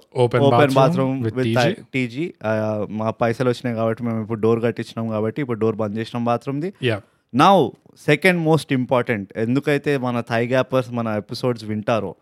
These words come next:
Speaker 1: Mm.
Speaker 2: దా-, ఆ పర్టికులర్ సెగ్మెంట్కి వద్దాం. బోగస్,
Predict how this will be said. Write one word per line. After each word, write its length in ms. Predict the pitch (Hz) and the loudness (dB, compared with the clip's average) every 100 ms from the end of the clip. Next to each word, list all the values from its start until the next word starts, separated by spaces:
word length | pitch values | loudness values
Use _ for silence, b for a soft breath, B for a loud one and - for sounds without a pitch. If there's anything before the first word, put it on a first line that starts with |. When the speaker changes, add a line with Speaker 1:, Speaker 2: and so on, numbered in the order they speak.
| 117 | 2
Speaker 1:
Mm. 300 | 120 127 101 85 | 6 6 4 -2
Speaker 2:
దా-, 340 | 107 117 120 120 - | 0 2 2 0 -2
ఆ 120 | 113 | 0
పర్టికులర్ 420 | 123 123 123 131 | 2 0 0 -2
సెగ్మెంట్కి 460 | 123 110 110 113 113 | -2 -4 -6 -6 -4
వద్దాం. 280 | 104 113 110 | -2 -2 2
బోగస్, 540 | 113 117 143 143 - | 0 4 2 2 -4